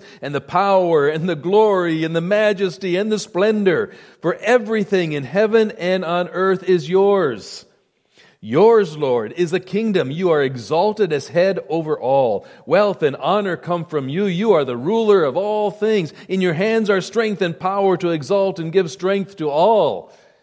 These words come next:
Now, O God, we give you thanks and praise your glorious name.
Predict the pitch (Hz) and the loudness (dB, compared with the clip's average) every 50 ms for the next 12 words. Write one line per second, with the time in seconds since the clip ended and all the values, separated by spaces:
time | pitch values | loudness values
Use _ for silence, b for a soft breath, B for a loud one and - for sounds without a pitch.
0 | b b b b b b b _ _ _ _ _ - 131 175 196 196 180 165 165 | b b b b b b b _ _ _ _ _ -4 -2 0 0 0 0 0 0
1 | 165 160 151 139 160 160 156 143 139 135 135 143 143 135 120 127 147 143 127 135 | 0 0 -2 -2 0 0 2 2 0 -2 -2 -4 -4 -6 -4 -6 -6 -6 -6 -6
2 | 127 123 117 - - - 131 127 123 120 113 - - 117 107 - - 127 117 113 | -6 -6 -8 -8 -8 -6 -6 -4 -6 -8 -10 -10 -10 -12 -12 -10 -10 -8 -6 -6
3 | 117 107 104 107 98 98 104 104 98 98 98 98 101 98 - - 101 95 92 82 | -6 -8 -10 -12 -10 -10 -8 -8 -6 -6 -6 -8 -8 -10 -12 -14 -16 -16 -16 -18
4 | 80 78 | -20 -20